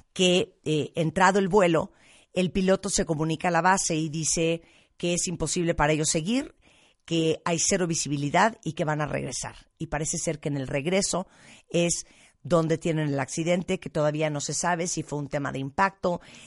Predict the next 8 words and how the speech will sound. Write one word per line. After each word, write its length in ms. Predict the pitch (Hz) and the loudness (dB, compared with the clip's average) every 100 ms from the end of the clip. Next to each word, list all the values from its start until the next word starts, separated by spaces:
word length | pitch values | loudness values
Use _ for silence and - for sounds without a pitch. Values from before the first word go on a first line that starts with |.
| - | -12
si 200 | - 160 | -6 -4
fue 160 | - 160 | -2 -2
una 220 | 160 143 | 0 -2
falla 340 | 147 139 127 | -2 -2 -2
técnica, 640 | 196 - 190 - 180 175 - - - _ | -4 -2 -4 0 0 0 -2 -20 -20 _
eh, 360 | 160 160 160 - | -2 -2 -2 -6
del 540 | 143 135 156 156 156 | -8 0 2 2 -2
helicóptero, 760 | 147 143 - 190 - 185 170 | -4 -4 0 -2 2 0 0